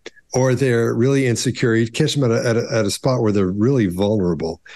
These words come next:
And the people that he's dealing with obviously are fairly vulnerable because of where he's finding them and how he's running into them, runaways, things like that.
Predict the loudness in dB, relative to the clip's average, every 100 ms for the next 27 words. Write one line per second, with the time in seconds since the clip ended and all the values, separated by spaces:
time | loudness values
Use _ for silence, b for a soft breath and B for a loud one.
0 | B B 0 0 0 0 2 0 0 2
1 | 2 2 2 0 -2 0 -2 -2 0 0
2 | 0 -2 -2 0 2 2 2 2 2 0
3 | -4 -6 -4 -2 -2 -2 0 0 0 -2
4 | -2 0 -2 -4 -4 0 0 0 0 0
5 | 0 -2 -4 -2 0 0 -2 -4 -6 -4
6 | -2 0 -2 -2 -4 -4